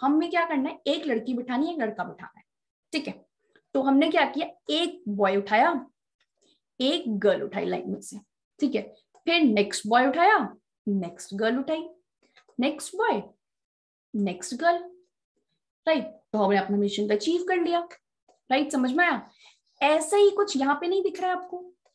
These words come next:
आपके पास क्या है, Alphabets है और क्या है, Digits है। तो आप क्या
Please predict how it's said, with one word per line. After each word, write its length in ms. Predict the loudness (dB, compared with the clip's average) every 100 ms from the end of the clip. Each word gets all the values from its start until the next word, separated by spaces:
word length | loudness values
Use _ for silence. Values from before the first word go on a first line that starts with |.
| _ _ _
आपके 300 | 0 0 0
पास 280 | 0 0 2
क्या 100 | 2
है, 160 | 2 2 -4 -2
Alphabets 640 | -2 0 2 2 2 0
है 100 | -4 -4 -12 _ _ _ _ _ _ _ _ _ _ _ _ _ _ 0
और 260 | 2 2 2
क्या 120 | 0
है, 120 | 0 -2
Digits 380 | -2 -2 -4
है। 80 | -10 -12 -18 _ _ _ _ _ _ _ _ 0
तो 60 | 2
आप 180 | 2
क्या 140 | 4